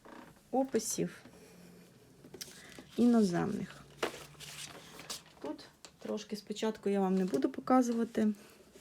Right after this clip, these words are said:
в кадрі готового виробу або, е, процесу, а покажу вам, е, описи.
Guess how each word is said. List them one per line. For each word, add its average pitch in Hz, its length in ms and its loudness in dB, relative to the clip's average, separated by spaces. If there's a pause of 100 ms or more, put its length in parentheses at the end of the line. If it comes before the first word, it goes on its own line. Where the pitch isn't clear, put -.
(680)
в - 80 -12
кадрі 202 480 6 (840)
готового 196 580 6
виробу 185 460 4
або, 175 640 0 (440)
е, 170 340 -2
процесу, 208 640 0 (300)
а 240 160 2
покажу 208 440 2
вам, 202 360 4
е, 185 600 0
описи. 180 440 0